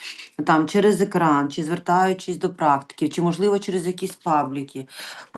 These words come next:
будь ласка, не чекайте. Зараз треба до літа всіх їх повертати,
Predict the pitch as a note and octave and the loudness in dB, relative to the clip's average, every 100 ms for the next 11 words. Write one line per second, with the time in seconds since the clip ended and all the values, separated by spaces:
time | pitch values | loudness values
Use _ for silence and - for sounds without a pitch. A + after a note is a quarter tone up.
0 | _ - F#3 E3 F#3 F3 - D3 F3+ F#3+ | _ -2 0 4 4 2 -2 2 4 2
1 | - E3+ F3 D#3 C#3 - - D#3+ F3+ F#3 | 0 -2 0 0 0 -8 -8 0 2 2
2 | F3+ D3+ - E3+ E3 D3+ C#3+ E3 E3+ F3+ | 0 -4 -8 -4 -4 -4 -4 -4 -2 -4
3 | E3+ D3+ - E3 D3+ - D3+ D3 - C#3 | -6 -10 -10 -8 -8 -4 -4 -4 -2 -2
4 | B2 - | -2 -8